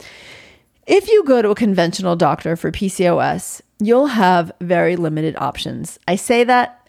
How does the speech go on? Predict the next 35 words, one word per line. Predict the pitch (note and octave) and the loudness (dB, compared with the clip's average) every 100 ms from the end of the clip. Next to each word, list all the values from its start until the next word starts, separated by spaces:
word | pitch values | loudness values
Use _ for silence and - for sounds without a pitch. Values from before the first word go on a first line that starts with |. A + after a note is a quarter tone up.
| _ | _
as | A3 D#4 D4+ | -2 0 2
a | |
medical | B3 F#3+ F#3 F3 | 2 2 0 0
doctor, | F3 F3 G3 G#3 - - | 0 0 -2 -6 -8 -20
trained | - F#4 E4+ E4+ C#4+ - | -6 0 2 2 0 -2
at | B3 | -2
Yale, | G#3+ G3 F#3 F#3+ - | 2 4 4 2 -4
trained | - A#3+ A#3 B3 | -6 -4 0 0
at | - | 0
Tufts | B3+ F#3+ F#3 | 2 0 0
in | F#3 | -6
women's | F#3+ F#3 F3+ | -4 -4 -2
health, | G3 F3+ F3+ _ - _ _ - | 2 2 0 _ -20 _ _ 0
and | A3 G#3+ G#3+ G#3 G#3 G#3 _ _ - F#3 | 2 4 4 2 0 -6 _ _ -12 -2
basically | G3+ G#3+ F#3+ G3+ | 0 0 -2 -2
having | F#3+ F#3 F3+ | -2 -2 2
never | G#3 F#3+ | 2 2
had | G3 E3+ D#3 G3 - - | 2 0 -2 -6 -10 -6
a | F#3 | -4
class | F#3+ D3+ C3 F#3 - - | 0 2 2 -2 -8 0
on | F3 E3+ D#3+ E3 - | 2 2 0 -6 -4
anything | A#3+ C#4+ A3 F#3 | 0 2 2 -2
to | E3+ | -2
do | D#3 | -2
with | C#3 - | -2 -2
P | F#3+ | -6
C | - D#3+ | -2 2
O | C#3 | 4
S, | C#3 F3+ - | 4 2 -2
and | F#3 E3+ | -4 0
basically | G3+ - G3 | 0 2 2
just, | F3+ F3+ - - - | 2 -2 -8 -16 -4
you | G3 | -2
know, | D#3 B2 - | 0 -4 -6
the, | F3 D#3+ | -4 -4